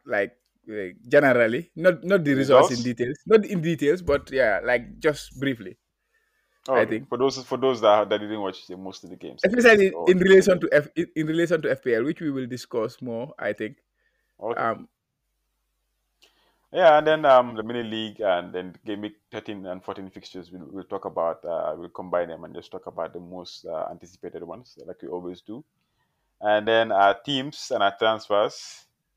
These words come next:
Speaker 2: It's difficult to talk about fourteen in terms of transfers because we don't know what will happen in between, but it's close enough that we'll have a plan and discuss what each and every one, each and,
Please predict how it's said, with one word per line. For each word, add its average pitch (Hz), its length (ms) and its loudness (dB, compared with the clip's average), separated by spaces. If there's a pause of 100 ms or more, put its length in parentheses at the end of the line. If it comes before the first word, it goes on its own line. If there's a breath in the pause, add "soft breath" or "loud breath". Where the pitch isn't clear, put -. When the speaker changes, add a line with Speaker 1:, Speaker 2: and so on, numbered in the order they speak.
Speaker 2:
It's 120 200 -2
difficult 151 340 0
to 123 60 -16
talk 120 180 2
about 101 240 2
fourteen 110 420 -4
in 104 80 -14
terms 107 200 -4
of 95 120 -10
transfers 98 380 -4
because 98 220 -8
we 107 60 -12
don't 107 120 -8
know 104 60 -10
what 101 180 -8
will 98 80 -14
happen 101 260 -10
in 104 80 -14
between, 107 460 -14
but 107 140 -8
it's 107 100 -12
close - 260 -8
enough 101 300 -8
that 98 220 -4
we'll 98 240 -10
have 101 200 -4
a 92 60 -8
plan 92 420 -6 (600)
and 90 340 -8 (260)
discuss - 720 -8
what 104 200 -6 (280)
each 107 180 -16
and 98 120 -6
every 98 220 -6
one, 95 140 -14 (120)
each 127 140 -6
and, 104 160 -4